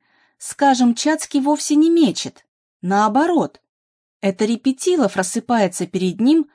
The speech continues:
о материях важных, а Чацкий отвечает односложно и довольно грубо. Да полно вздор молоть! Речь о французике из Бордо Чацкий произносит хоть и на балу,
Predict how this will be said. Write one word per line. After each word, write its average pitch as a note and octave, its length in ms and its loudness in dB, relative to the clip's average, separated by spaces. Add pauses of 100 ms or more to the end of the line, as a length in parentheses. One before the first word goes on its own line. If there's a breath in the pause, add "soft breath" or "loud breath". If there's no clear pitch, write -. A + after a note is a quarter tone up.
(220)
о F#3+ 120 0
материях C#4 680 0
важных, G3+ 600 -2 (500)
а F3+ 160 -2
Чацкий D#4 720 -6
отвечает A#3+ 600 -2
односложно G#3 800 -2
и G3 80 -6
довольно A#3+ 420 0
грубо. C#4+ 480 -2 (640)
Да F3 240 0
полно D4+ 460 4
вздор D4 380 2
молоть! A3 540 0 (720)
Речь B3 440 0
о A3+ 60 -2
французике A#3 840 -2
из D#3+ 280 -8
Бордо D#3+ 540 -4 (480)
Чацкий D4 460 -2
произносит C4 640 0
хоть C4 260 -4
и A#3 40 0
на G#3+ 140 0
балу, A3 440 -4